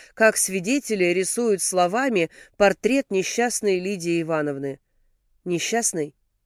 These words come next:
Артур сам удивился вырвавшемуся слову. «Ещё неизвестно. А то мы не слышали, как медики к психам относятся. Вполне возможно, из желающих отомстить этой тётке очередь могла выстроиться,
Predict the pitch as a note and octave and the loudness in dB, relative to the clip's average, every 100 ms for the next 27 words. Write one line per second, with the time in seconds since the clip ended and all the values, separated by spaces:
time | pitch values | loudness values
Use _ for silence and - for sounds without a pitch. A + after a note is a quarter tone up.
0 | _ _ E3 E3 F3 E3 F#3 E3 D#3 D#3+ | _ _ -6 -4 -4 -2 0 0 -2 -4
1 | G3 F#3 E3+ D#3 D#3+ D#3+ - E3 E3 F3 | -4 -2 -4 -4 -4 -4 -6 -6 -4 -4
2 | E3+ E3+ D3 C#3+ C#3 _ _ _ _ F3 | -6 -2 -2 -2 -6 _ _ _ _ -6
3 | F3 - F3+ E3 D#3+ D3 D#3 F#3 G3 F3 | -2 2 2 2 -2 -2 -2 -2 -2 -6
4 | - _ _ _ _ _ G3 F#3 A3 G#3 | -8 _ _ _ _ _ -6 4 8 8
5 | G3+ G3+ F3+ B3 B3 G#3 F#3 F#3 F3 F#3+ | 6 4 0 -2 0 2 2 2 2 2
6 | A3 F#3+ F#3+ G3+ - - F#3 F3 D#3+ D#3 | -2 -2 0 0 -2 -6 -4 0 0 0
7 | D#3 D3 D3+ - D3+ - _ _ _ - | -2 -2 -2 -2 -2 -4 _ _ _ -20
8 | - C4+ D4 E4+ D4+ B3+ C#4 D4 B3 A3+ | 0 4 4 4 2 4 4 2 4 4
9 | G#3 F#3 A3 A#3 A#3 - G#3 A3 G3+ G3+ | 2 2 4 4 2 0 0 2 2 0
10 | - B3+ - G#3+ G#3+ G3+ - C#4 C#4 - | -2 -4 0 0 2 0 0 0 0 2
11 | G3+ - C#4+ - A#3 G3+ G3+ F#3+ F3+ E3+ | 2 4 2 2 0 0 0 4 4 2
12 | E3 - D#3+ D3 D#3+ D3 | -2 -2 -4 -2 -2 -2